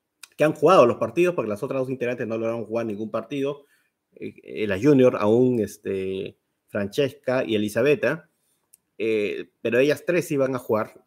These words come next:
así que, este, también la sacaron un poco cansada, sobre todo a, a, a Luciana, obviamente, ¿no? A Luciana que ha, que ha jugado, pero es la que más ha jugado en to-, en, en todo el equipo y ha ganado encima, ¿no? Así que ve-, vamos a comentar también el, lo que viene para,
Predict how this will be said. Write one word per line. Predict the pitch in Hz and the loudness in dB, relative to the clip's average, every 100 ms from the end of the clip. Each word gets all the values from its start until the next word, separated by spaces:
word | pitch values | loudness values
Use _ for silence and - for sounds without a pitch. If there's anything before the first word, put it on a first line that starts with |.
| _ | _
así | 98 - 123 | -14 -10 -10
que, | - 120 | -6 -6
este, | 104 - _ 101 101 98 | -6 -16 _ -8 -8 -10
también | - 123 196 | -2 4 6
la | 113 | 6
sacaron | 131 135 | 4 2
un | 139 | 2
poco | 156 156 | 2 2
cansada, | 120 131 185 | 0 4 2
sobre | 123 113 | 2 2
todo | 151 | 4
a, | 143 120 | 4 2
a, | 87 104 | 0 -2
a | 104 | -2
Luciana, | 110 208 208 117 | 0 2 2 4
obviamente, | 139 165 196 107 98 | 2 2 0 -2 -6
¿no? | 107 143 _ _ _ _ - | -8 -10 _ _ _ _ -8
A | |
Luciana | 104 104 160 147 | -6 -4 -4 -2
que | 131 | -4
ha, | - _ _ _ _ _ _ _ | -4 _ _ _ _ _ _ _
que | 147 | -2
ha | |
jugado, | - 175 | 2 2
pero | 170 107 110 | 2 0 2
es | 143 156 | 2 2
la | 143 | 0
que | 131 | -2
más | 151 | -2
ha | 147 | -4
jugado | - 196 123 | 4 6 6
en | 104 98 | 2 -2
to-, | |
en, | 113 107 | -6 -6
en | - 107 | -10 -8
todo | 135 | -2
el | 131 | -2
equipo | - 175 131 | -2 -2 0
y | |
ha | 123 | 0
ganado | 139 123 | 0 0
encima, | 101 117 92 | -4 -6 -10
¿no? | 87 - _ _ _ _ _ - | -16 -20 _ _ _ _ _ -6
Así | 101 - 139 | -6 -2 0
que | 131 | 0
ve-, | 110 104 - | 0 -2 -2
vamos | 131 147 | -2 0
a | 131 | 0
comentar | 120 104 123 | -2 -4 -4
también | 107 107 120 117 117 - _ _ | -4 -4 -4 -4 -6 -12 _ _
el, | 120 107 98 98 90 - _ _ - | -6 -4 -4 -6 -10 -18 _ _ -8
lo | 110 | -6
que | 120 | 0
viene | 127 127 | 2 2
para, | 120 104 107 | 0 -2 -4